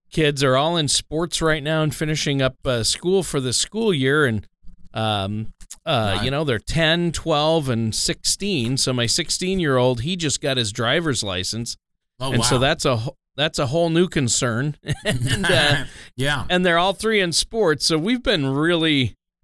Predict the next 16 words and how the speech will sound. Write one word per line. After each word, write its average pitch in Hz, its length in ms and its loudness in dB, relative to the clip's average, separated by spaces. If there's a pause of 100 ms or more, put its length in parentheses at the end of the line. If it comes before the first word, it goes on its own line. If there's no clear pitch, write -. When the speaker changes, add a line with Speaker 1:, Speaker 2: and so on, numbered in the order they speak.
(140)
Speaker 1:
uh, 117 260 0
I've 175 220 -4
been 156 180 0
busy 143 260 2
with 131 120 0
my 120 180 2
family 143 480 0
and, 147 200 2
of 131 120 -2
course, 135 320 0
with 117 160 0
work, 120 340 0
and 120 120 0
I 123 100 2
know 147 180 2
your, 147 380 2